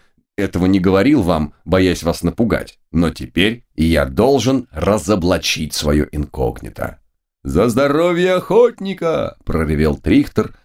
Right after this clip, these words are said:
схватывая громадный кубок. Это послужило сигналом. Пунш загасили,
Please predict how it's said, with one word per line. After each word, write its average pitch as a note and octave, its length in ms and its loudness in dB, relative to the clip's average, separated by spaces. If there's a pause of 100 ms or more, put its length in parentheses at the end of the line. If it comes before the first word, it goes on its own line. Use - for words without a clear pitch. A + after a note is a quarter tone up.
схватывая G#2 720 0
громадный D2+ 920 -2
кубок. - 680 -10 (580)
Это A2 540 -2 (340)
послужило C#2 580 -2
сигналом. A#1+ 640 -6 (840)
Пунш C3 360 0
загасили, D#2 760 0